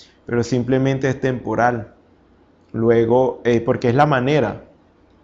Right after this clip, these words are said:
del enemigo atraparnos en su red y ya no soltarnos más, porque él quiere nuestro mal. Luego devorarnos, destruirnos y después no tener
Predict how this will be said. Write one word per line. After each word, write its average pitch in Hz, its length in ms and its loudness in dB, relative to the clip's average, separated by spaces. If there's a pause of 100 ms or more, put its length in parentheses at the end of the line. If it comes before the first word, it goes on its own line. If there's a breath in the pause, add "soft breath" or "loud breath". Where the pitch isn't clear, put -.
(360)
del 117 240 0
enemigo 110 440 0
atraparnos 120 680 2
en 123 60 -6
su 117 220 -6
red 123 340 0 (1500 soft breath)
y 117 220 0
ya 110 400 -2
no 107 240 -6
soltarnos 110 680 -4
más, 107 280 -6 (180)
porque 107 500 -4
él 110 200 -2
quiere 123 440 0
nuestro 107 400 -2
mal. 110 360 -2 (840 soft breath)
Luego 110 500 6
devorarnos, 117 800 2
destruirnos 143 800 0
y 139 80 -2
después 135 640 0 (1200 soft breath)
no 120 220 0
tener 123 840 4